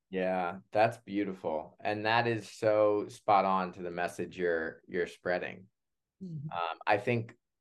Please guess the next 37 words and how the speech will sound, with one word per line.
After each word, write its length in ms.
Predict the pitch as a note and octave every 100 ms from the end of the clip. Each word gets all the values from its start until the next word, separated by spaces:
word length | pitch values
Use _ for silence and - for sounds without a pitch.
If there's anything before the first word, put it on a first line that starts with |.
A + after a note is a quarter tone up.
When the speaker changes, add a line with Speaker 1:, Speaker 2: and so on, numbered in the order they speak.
| _ _ _ _
Speaker 1:
more 680 | A2+ A2+ A#2+ B2 B2 A#2 A#2 -
people 880 | B2 A#2+ A#2 A#2 A2+ A2 G#2+ A2 - _ _ _ _ _
need 280 | G2 A2+ A#2
to 80 | G#2+
check 300 | - A2 A2
out 200 | A2 G2+
your 140 | G#2
work. 420 | G2 G#2+ C#3+ - - _ -
I 100 | G2
think 240 | G2 A2
what 120 | A#2
you're 100 | G2+
doing 260 | G2 G#2 G#2
is 240 | F#2+ -
so 300 | - G#2+ A2
valuable. 800 | G#2 F#2 G#2+ A#2+ A#2+ C3 C#3 C#3+ C3+
And 160 | G2+ G#2
I 100 | G2
just 240 | G2+ G#2
think 180 | A2+ G#2+
we 120 | G#2
need 200 | G2+ G2+
more 220 | F#2+ F#2+
people 300 | F#2 G2+ F#2+
like 280 | F2+ F2+ -
you 240 | F#2 F2+ E2+
in 120 | F2+
the 100 | F2
world. 420 | E2 G2 E2 - - _
So 580 | - F#2 F2 E2 D#2 - _ _
thank 300 | G2 G2 G#2
you 80 | G2+
for 180 | F#2+ F#2+
doing 540 | F2 F#2+ G#2 F#2+ F#2 -
everything 460 | G2+ F#2 F2+ F2+ F#2+
you're 100 | E2+
doing. 420 | F#2 G#2 D#2+ B1